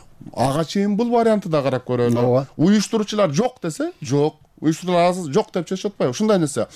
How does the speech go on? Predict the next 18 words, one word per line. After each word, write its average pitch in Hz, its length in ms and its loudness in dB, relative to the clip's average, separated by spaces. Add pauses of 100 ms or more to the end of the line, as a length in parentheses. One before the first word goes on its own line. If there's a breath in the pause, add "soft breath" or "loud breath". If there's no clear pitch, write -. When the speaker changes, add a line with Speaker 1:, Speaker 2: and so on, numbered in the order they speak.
(240 loud breath)
Speaker 1:
Муну 214 400 2 (140)
чыр 214 240 0
кылып 185 200 -2
кереги 151 280 0
жок 127 180 -4
деп - 100 -8
ойлойм 113 320 -2
да. 180 160 -4 (460 soft breath)
Э, 107 400 0 (400 loud breath)
азыр 160 340 -4
чыгып 180 300 -4
алып, 175 180 0 (120)
балким, 147 580 -4
э, 110 500 -4
Алы 139 300 2
менен 139 320 2
Мирлан 131 380 0
кеңешет. 117 400 -2